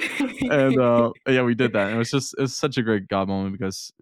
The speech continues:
Speaker 1: he just provided both financially, but also just emotional support and, and physical support. It was just, it was great.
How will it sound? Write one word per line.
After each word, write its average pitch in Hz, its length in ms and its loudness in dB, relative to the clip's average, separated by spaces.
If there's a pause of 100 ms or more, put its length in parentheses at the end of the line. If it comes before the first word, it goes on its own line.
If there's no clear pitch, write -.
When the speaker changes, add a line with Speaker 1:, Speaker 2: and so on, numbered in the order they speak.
Speaker 1:
he 107 140 -10
just 98 220 -8
provided 92 500 -2
both 95 180 -6
financially, 95 520 -6
but 92 120 -6
also 95 280 -4
just 95 200 -10
emotional 95 560 -8 (140)
support 98 600 -10
and, 92 260 -12 (640)
and 92 80 -18
physical 95 340 -6
support. 92 320 -6
It 98 40 -4
was 95 120 -8
just, - 260 -8
it - 60 -4
was 120 100 0
great. 85 300 -8